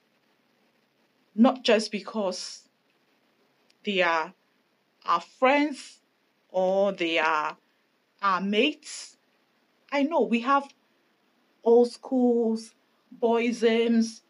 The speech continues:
girlsms, and all of that. But let us go a step beyond that. Let us intentionally start telling ourselves that as I'm going into this group, as I'm going into this team,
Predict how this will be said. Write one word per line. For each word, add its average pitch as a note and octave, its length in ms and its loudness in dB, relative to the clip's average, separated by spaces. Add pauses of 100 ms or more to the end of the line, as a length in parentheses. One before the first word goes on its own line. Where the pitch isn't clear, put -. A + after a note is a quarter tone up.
(200)
girlsms, A#3+ 680 0 (180)
and G#3+ 160 -2
all G#3 200 0
of F#3+ 140 -4
that. - 300 -6 (760)
But F#3 300 -4 (360)
let D4 200 -8
us E4 180 -2
go B3+ 500 2
a A3 80 -4
step - 500 -6
beyond A3+ 460 0
that. - 220 -8 (800)
Let A3 200 0
us A3 180 -2
intentionally G#3 1000 -8 (440)
start - 540 -4 (1080)
telling C#4+ 360 2
ourselves A3 640 -2
that - 240 -6 (920)
as G#3+ 140 -10
I'm C#4+ 180 -2
going C#4 260 2
into A#3+ 300 0
this F#3+ 220 -6
group, G3+ 260 -8
as A3 180 -6
I'm A#3+ 180 0
going G#3 220 -2
into F#3+ 220 -10
this E3+ 240 -6
team, D3 460 -10